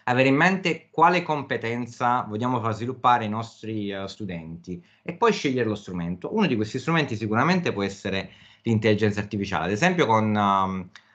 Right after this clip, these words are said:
eh, con app generative, non soltanto chat G P T, ad esempio Midjourney. Ho fatto un lavoro di educazione civica con i ragazzi co-, co-, ai quali ho chiesto di descrivere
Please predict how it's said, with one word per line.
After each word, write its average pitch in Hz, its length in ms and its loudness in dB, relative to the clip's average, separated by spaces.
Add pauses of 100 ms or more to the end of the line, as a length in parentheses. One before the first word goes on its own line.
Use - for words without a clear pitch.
(120)
eh, 98 240 0
con 120 200 4
app 151 300 2
generative, 120 640 -4
non 120 160 -2
soltanto 107 840 -4
chat 104 260 -4
G 101 160 -10
P 170 200 -10
T, 123 100 -4
ad 101 80 0
esempio 117 260 -4
Midjourney. 123 880 -2 (320)
Ho 123 300 4
fatto 143 380 2
un 113 40 -2
lavoro 127 240 0
di 139 80 -2
educazione 113 460 -4
civica 117 260 -2
con 101 120 -4
i 117 40 -4
ragazzi 165 500 -4
co-, 101 260 -6 (120)
co-, 107 380 0
ai 110 240 0
quali 170 260 2
ho 110 140 -2
chiesto 143 340 -4
di 113 140 -4
descrivere 135 880 0